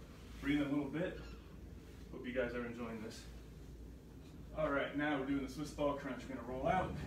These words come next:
I'm rolling out so that the top of the ball is in the small of my low back.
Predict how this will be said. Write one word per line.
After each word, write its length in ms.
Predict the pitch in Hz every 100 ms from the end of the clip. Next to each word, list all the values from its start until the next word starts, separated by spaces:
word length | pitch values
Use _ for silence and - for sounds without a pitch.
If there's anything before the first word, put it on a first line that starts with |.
| - - - -
I'm 100 | -
rolling 300 | 185 180 165
out 260 | 165 - - - - - - - - -
so 80 | 135
that 260 | 127 127
the 180 | 131 -
top 300 | 220 - - - - -
of 80 | 160
the 80 | 156
ball 400 | 156 160 160 - - - - - - - - -
is 160 | 135
in 80 | 139
the 80 | 127
small 360 | - 156 147 151
of 80 |
my 120 | 131 120
low 240 | 127 127
back. 320 | 127 117 -